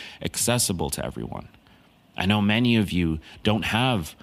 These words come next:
a paycheck. Maybe you are working for yourself like I am. I know many of you are making just enough to make things work. And so taking out that five percent is going to sink you. I get that.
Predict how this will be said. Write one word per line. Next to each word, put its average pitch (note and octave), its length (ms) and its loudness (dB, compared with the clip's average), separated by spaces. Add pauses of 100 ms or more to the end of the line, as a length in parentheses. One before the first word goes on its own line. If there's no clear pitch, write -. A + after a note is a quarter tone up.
(140)
a - 80 -2
paycheck. - 720 -2
Maybe E2 240 0
you F#2+ 300 2
are G2 120 2
working F#2 460 -2
for G2 120 -4
yourself F2+ 600 0
like F2+ 200 -2
I G#2+ 200 0
am. D#2 260 -2 (180)
I G2 100 0
know G#2 120 4
many A2+ 300 2
of G#2 120 0
you A2 200 2
are G#2+ 120 0
making G#2 600 2 (500)
just B2 380 0
enough A2 400 0
to F#2 80 -2
make F2 260 0
things G2+ 340 0
work. A2+ 360 -2
And F2+ 120 2
so F#2+ 140 0
taking G#2 480 0
out A2 240 0
that - 180 -4
five G2 380 -2
percent A2+ 540 0
is F2 180 -2
going F#2 360 0
to F#2 200 -2
sink B2 420 -2
you. B1 200 -4
I F#2+ 180 -4 (120)
get A2+ 320 -2
that. - 280 -6